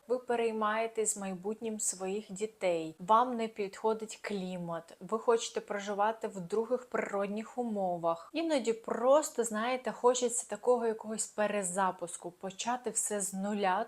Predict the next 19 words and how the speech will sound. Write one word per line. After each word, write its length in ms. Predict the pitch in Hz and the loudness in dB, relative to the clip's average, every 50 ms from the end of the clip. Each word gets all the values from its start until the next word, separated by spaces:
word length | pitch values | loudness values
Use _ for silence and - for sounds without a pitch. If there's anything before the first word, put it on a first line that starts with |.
| - _ | -6 _
тому 280 | 220 190 190 196 208 | -8 -6 -6 -6 -6
що 200 | - - - 196 | -6 -6 -8 -8
ви 120 | 175 185 185 | -6 -6 -4
розумієте, 680 | - 190 175 180 190 190 202 233 262 269 262 - 190 175 | -4 -4 -4 -4 -6 -4 -4 -2 -4 -4 -4 -4 -6 -6
що 240 | - - - 196 | -6 -6 -6 -4
ви 160 | 180 202 220 208 | -2 -2 -2 0
в 60 | 190 | 0
якомусь 560 | 190 185 190 - 208 202 196 196 185 - 180 | -4 -4 -2 -2 -2 -2 -2 -4 -4 -4 -4
глухому 500 | 185 196 190 - - 214 202 190 180 175 | -6 -8 -8 -4 -4 -4 -4 -2 -6 -8
куті 580 | 175 - 190 185 185 - - 254 277 277 - - _ | -6 -6 -8 -6 -6 -6 -4 -4 -6 -6 -8 -8 _
і 100 | 226 196 | -8 -6
далі 540 | 180 175 180 220 202 208 233 247 262 269 254 | -6 0 4 6 6 8 6 4 2 0 -2
вже 320 | 226 208 - 226 226 226 226 226 | -4 -4 -2 0 0 -2 -2 -4
немає 640 | 202 196 208 208 208 202 196 196 196 202 208 208 214 | -4 -2 -2 -2 -2 0 0 2 2 2 0 -2 -2
шансів 640 | 214 - - - 202 185 180 185 190 190 - - 190 | -4 -6 -2 2 2 2 2 0 -2 -2 -2 -2 -2
вирватися. 840 | 175 175 165 185 185 175 165 165 160 - - - - - - - 160 - _ - | -8 -6 -4 -2 -2 -2 -2 -4 -4 -6 -6 -8 -8 -6 -6 -8 -10 -12 _ -2
Але 480 | - 208 208 240 269 277 269 254 - - | 0 2 2 4 4 4 4 2 0 -2
важливо 560 | 202 190 214 208 208 - 233 247 233 214 214 | -2 -2 -2 -2 0 0 0 0 0 0 -4
розуміти 580 | 214 214 214 - 214 214 214 208 - - 202 | -4 -4 -6 -6 -6 -6 -8 -8 -8 -8 -10